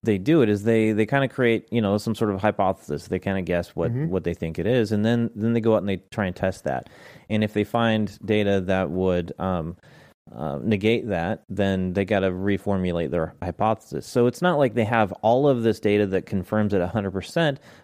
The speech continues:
Speaker 1: but in many cases, they don't have enough data to
Speaker 2: Yeah.
Speaker 1: confirm that it's not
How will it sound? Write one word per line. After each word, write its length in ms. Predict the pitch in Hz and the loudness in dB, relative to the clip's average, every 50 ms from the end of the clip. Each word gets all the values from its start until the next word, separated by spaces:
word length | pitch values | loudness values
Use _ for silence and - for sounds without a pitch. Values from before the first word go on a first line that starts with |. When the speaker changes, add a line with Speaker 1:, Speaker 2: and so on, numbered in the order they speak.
| _ - | _ 0
Speaker 1:
but 140 | 113 117 | 2 4
in 300 | 117 113 113 113 113 110 | 4 4 4 2 2 2
many 180 | 113 117 127 131 | 0 0 0 -2
cases, 400 | 110 - 113 107 104 - 110 95 | 0 2 0 0 2 0 -4 -2
they 140 | 101 104 98 | 0 0 2
don't 160 | 107 104 92 | 2 0 0
have 240 | 95 107 98 92 90 | 0 -2 -2 -2 -2
enough 260 | 92 95 98 - - | -2 -2 -2 -2 -2
data 240 | - 101 98 95 95 | 0 0 2 0 0
to 300 | 92 - - 92 90 - | -2 -2 -2 0 0 0
Speaker 2:
Yeah. 160 | 101 95 92 | 0 0 -2
Speaker 1:
confirm 360 | 95 101 90 - 98 95 92 | -2 -4 -4 -2 -2 -2 0
that 120 | 90 87 82 | 0 -2 -4
it's 160 | 82 - - | -4 -6 -6
not 280 | 87 82 80 78 - | -6 -4 -4 -6 -8